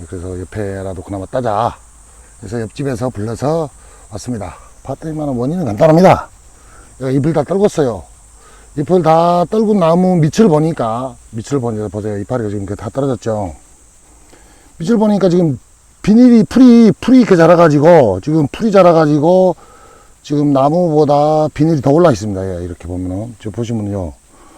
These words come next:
풀이 이렇게 많이 컸어요. 어, 이렇게 지금 여기를 북 주지 않았어요. 한 번도. 북을 안 주다 보니까 얘가 지금 수분이 다 말라가고, 가뭄 때, 요즘 가뭄에 수분이 다 말라가고 있고,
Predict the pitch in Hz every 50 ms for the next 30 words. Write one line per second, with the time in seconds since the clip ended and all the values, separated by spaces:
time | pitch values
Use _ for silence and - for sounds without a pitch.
0 | - _ _ _ - 190 185 151 143 - - 117 113 - - 92 - - 87 76
1 | - - _ _ _ _ _ _ _ _ _ _ _ _ _ _ _ _ _ _
2 | _ _ _ - 151 156 151 156 156 156 147 - 143 127 113 - 113 104 107 113
3 | 139 147 143 127 - - 156 139 - 226 190 180 135 135 156 147 - 139 127 110
4 | 113 135 131 123 113 98 85 78 76 _ _ _ _ _ _ _ _ _ _ _
5 | _ _ _ _ _ _ _ _ - - 226 254 247 226 233 233 233 240 220 226
6 | 214 208 180 196 202 202 202 185 175 180 185 151 - - 233 254 247 226 185 175
7 | 156 139 139 160 156 151 139 123 - - 123 135 139 123 - 123 110 104 107 113
8 | 117 127 120 98 107 113 117 117 101 92 92 107 110 - - 156 185 170 135 131
9 | 123 117 113 127 143 151 135 143 143 143 143 143 135 131 139 139 135 - _ -
10 | - 160 165 170 170 170 165